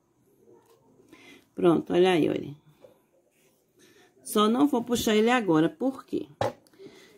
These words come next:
Eu vou olhar aqui o lado, que eu vou colocar o lacinho. Não é isso? Eu coloquei ele desse lado, esse, o outro vai ficar desse lado, então.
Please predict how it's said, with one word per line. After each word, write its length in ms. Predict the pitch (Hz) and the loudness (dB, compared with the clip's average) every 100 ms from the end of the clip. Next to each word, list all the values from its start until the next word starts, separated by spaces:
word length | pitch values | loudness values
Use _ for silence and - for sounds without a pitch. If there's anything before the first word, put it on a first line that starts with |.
| - | -2
Eu 160 | 196 | 0
vou 140 | 190 220 | 2 2
olhar 280 | 226 208 190 | 2 2 0
aqui 220 | 190 175 | 0 4
o 60 | |
lado, 440 | 175 156 170 196 196 | 4 4 2 0 -2
que 60 | |
eu 60 | 175 | -2
vou 100 | 170 | -4
colocar 400 | - 165 165 165 | -4 -6 -4 -4
o 60 | 160 | 0
lacinho. 1040 | 180 202 - 190 185 185 185 208 262 302 - _ _ _ _ _ _ _ _ _ _ _ _ - | 0 -4 -4 2 4 4 4 4 0 -2 -6 _ _ _ _ _ _ _ _ _ _ _ _ -8
Não 120 | - | 0
é 100 | 165 | 4
isso? 500 | 170 175 - 220 233 - | 4 2 -2 -6 -6 -4
Eu 100 | 190 | -4
coloquei 440 | 202 202 190 185 | 0 0 2 2
ele 120 | 175 | 4
desse 300 | 175 185 185 | 4 2 2
lado, 340 | 185 165 165 170 | 0 0 2 4
esse, 360 | 185 220 - 233 | 4 4 -4 -4
o 160 | 214 | 0
outro 260 | 196 190 190 | 2 2 -2
vai 60 | |
ficar 160 | - 185 | -6 -4
desse 320 | 180 202 - | 0 0 0
lado, 360 | 226 185 - 190 | -4 -2 -2 -2
então. 280 | 175 - | -2 -4